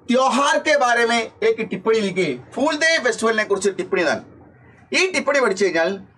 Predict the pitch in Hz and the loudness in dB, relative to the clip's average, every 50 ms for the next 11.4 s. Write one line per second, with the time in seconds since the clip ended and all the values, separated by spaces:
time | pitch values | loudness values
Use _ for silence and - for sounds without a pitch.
0 | - - - - 247 269 294 302 294 214 208 214 214 214 220 226 226 240 233 226 | -20 -10 -4 -2 0 0 0 0 0 0 0 0 0 2 2 2 2 2 -2 0
1 | 240 220 208 190 180 180 180 196 196 185 165 139 107 92 - - _ _ _ _ | 0 0 0 0 2 2 2 2 2 2 0 -2 -6 -8 -10 -18 _ _ _ _
2 | _ _ _ _ - 190 226 269 269 254 254 226 240 220 196 226 185 185 214 214 | _ _ _ _ -2 0 0 2 2 0 0 0 0 -2 -2 -4 -4 -2 -2 0
3 | 190 233 233 247 233 220 208 - 208 208 208 208 202 196 190 180 180 180 175 - | 0 0 0 2 0 0 0 0 2 2 2 2 0 0 0 0 0 0 -2 -4
4 | - - _ _ - 180 180 196 220 220 - - _ _ _ _ - 180 185 196 | -6 -20 _ _ -2 0 2 2 2 -2 -4 -10 _ _ _ _ -4 -2 0 2
5 | 214 208 202 196 190 - 190 180 180 180 180 180 - - - 123 123 190 196 226 | 2 2 2 0 0 0 0 2 2 2 2 0 -2 -12 -12 -4 -2 0 2 2
6 | 254 285 269 226 202 190 185 175 165 160 165 170 180 180 180 - - - 170 180 | 2 2 2 2 2 2 2 0 0 0 0 0 0 0 -4 -6 -10 -6 -6 -4
7 | - 175 - 165 156 151 131 127 - 131 107 95 - - - - - - _ _ | -4 -4 -4 -2 -2 -2 -2 0 0 -2 -2 -2 -4 -12 -18 -20 -20 -20 _ _
8 | - - _ - 226 269 277 247 302 302 294 277 214 - 240 233 226 226 208 208 | -20 -16 _ -2 0 0 2 2 4 4 4 2 2 0 0 0 0 0 2 2
9 | 208 196 190 190 208 220 254 247 - - - - 180 214 226 233 220 214 208 202 | 2 2 2 0 0 -2 -2 -4 -8 -14 -10 -4 -2 0 0 2 2 2 0 0
10 | 202 - 196 208 196 240 233 220 202 190 185 - 208 220 208 190 185 180 175 170 | 0 2 0 0 0 0 -2 0 0 0 0 2 2 2 2 2 0 0 -2 0
11 | 170 170 185 190 196 - - | 0 2 0 0 -2 -4 -12